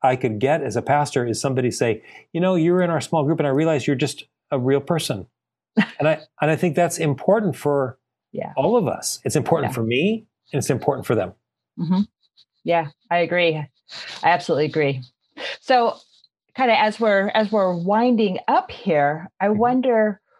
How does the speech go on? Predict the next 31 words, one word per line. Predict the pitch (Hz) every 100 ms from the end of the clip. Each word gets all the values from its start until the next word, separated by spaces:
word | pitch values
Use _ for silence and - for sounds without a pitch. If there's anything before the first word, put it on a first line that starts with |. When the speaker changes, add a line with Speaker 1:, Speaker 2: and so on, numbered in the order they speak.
| _ _ _ -
Speaker 2:
what | 185 247 359 -
would | 214 196 180
you | 214 233 240 214 185
want, | 196 190 185 -
what | 220
do | 285
you | 285
think | 240 220
would | 185
be | 185
the | 160
most | 165 160 -
helpful | - - - 139
for | - 151 156
other | 156 151
ministry | 156 151 143 156 143
leaders | 139 135 135 - - -
to | 160
hear | - 143 - 127 -
here | - 143 - 139 -
in |
Speaker 1:
Mm-hmm. | 156
Speaker 2:
light | 147 143
of | 131
this | 131
conversation? | - 123 120 - - 123 - 131
Speaker 1:
Mm-hmm. | 87 101 - _ - 135
Um, | 127 127 127
I | 143 151
would | 156 139
say, | - 135 131 127 117